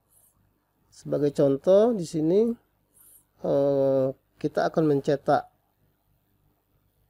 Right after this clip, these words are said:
eh, dokumen ini, yaitu dengan menekan Ctrl P ya, Ctrl P. Nah, di sini kita lihat printer defaultnya itu, eh, printer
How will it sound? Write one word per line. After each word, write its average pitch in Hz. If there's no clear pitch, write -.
eh, 139
dokumen 135
ini, 143
yaitu 160
dengan 135
menekan 131
Ctrl 131
P -
ya, 185
Ctrl 135
P. 208
Nah, 120
di 110
sini 175
kita 147
lihat 135
printer 147
defaultnya 151
itu, 220
eh, 131
printer 135